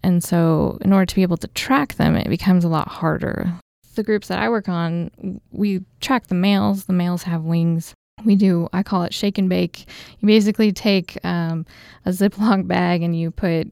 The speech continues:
U V fluorescent powder in there. And then you can coat them in the powder,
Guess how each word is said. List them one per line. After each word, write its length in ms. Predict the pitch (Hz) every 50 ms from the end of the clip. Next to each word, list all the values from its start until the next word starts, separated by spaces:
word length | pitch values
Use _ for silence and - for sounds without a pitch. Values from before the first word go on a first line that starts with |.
| _ _ -
U 200 | 180 190 185 175
V 320 | 170 175 170 165 165 165
fluorescent 800 | 165 - - 170 160 165 165 165 - - - 170 170 - - - _
powder 340 | - - 277 262 226 170 170
in 160 | 180 185 -
there. 260 | - - - - 180 175
And 120 | - 180
then 120 | 180 180
you 80 | 175 170
can 200 | - - 175 170
coat 320 | - - - 220 190 202
them 160 | 196 190 180 180
in 100 | 175 170
the 60 | 165
powder, 540 | - - 175 170 170 165 170 165 165 160